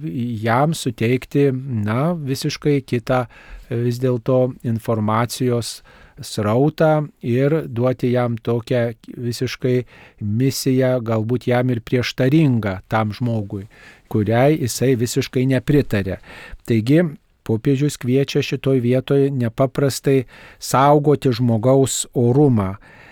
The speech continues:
e, ir unikalumą technologijų eroje. Ir čia atsiveria piktnaudžiavimo galimybė, kad patekus į netinkamai nusiteikusių žmonių rankas, kurie neturi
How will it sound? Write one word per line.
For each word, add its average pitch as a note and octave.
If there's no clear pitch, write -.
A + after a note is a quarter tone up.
e, A2+
ir B2+
unikalumą B2+
technologijų B2
eroje. G#2
Ir G2+
čia C#3+
atsiveria C3
piktnaudžiavimo A#2+
galimybė, A#2+
kad -
patekus B2
į B2+
netinkamai C#3+
nusiteikusių C3+
žmonių B2+
rankas, B2
kurie A2+
neturi A#2